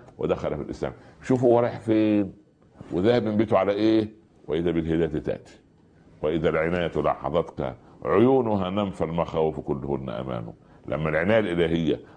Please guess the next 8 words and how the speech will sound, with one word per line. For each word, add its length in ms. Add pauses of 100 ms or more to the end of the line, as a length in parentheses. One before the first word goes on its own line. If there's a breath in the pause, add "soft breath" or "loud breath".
والعناية 400
الربانية، 720 (260 loud breath)
أنت 260
يا 140
من 180
عندك 340
ولد 400
عاق 480